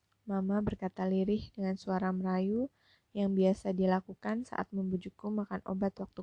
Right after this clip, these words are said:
kecil dulu. "Pendeta Saragih bisa membantu kamu keluar dari pikiran pendosa ini. Kamu harus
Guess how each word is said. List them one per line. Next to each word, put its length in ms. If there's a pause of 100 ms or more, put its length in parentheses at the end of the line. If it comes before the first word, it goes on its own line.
kecil 240
dulu. 400 (1200)
"Pendeta 400
Saragih 720
bisa 400
membantu 400
kamu 400
keluar 240
dari 160
pikiran 480
pendosa 400
ini. 560 (480)
Kamu 300
harus 180